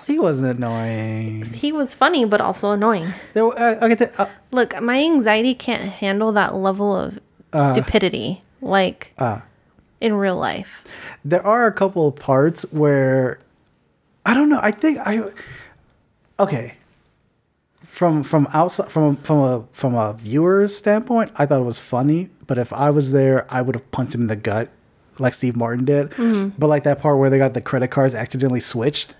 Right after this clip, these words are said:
Speaker 2: Uh-huh.
Speaker 1: and then how he, like, rented the car in his, in, in Steve Martin's character's name.
Speaker 2: Mm-hmm.
Speaker 1: He was like, "Oh, well, I, I, I must have gotten your credit card somehow, and I rented the car," and shit like that.
Speaker 2: Yeah.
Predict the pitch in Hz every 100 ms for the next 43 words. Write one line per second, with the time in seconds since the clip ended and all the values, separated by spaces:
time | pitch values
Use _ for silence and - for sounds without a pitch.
0 | _ 240 240 160 156 147 147 139 147 139
1 | 123 110 110 127 131 127 - 131 120 131
2 | 117 131 135 120 - 147 131 127 117 _
3 | _ - 127 120 - 143 127 127 123 -
4 | 117 117 113 117 151 175 - 226 233 214
5 | 175 190 262 285 220 220 214 208 202 -
6 | _ _ _ _ _ - 175 180 - 185
7 | 190 190 185 165 202 208 233 233 220 320
8 | 330 220 180 - 175 170 165 151 151 147
9 | 196 247 240 240 254 233 185 165 165 147
10 | 139 139 131 117 - 233 226 202 185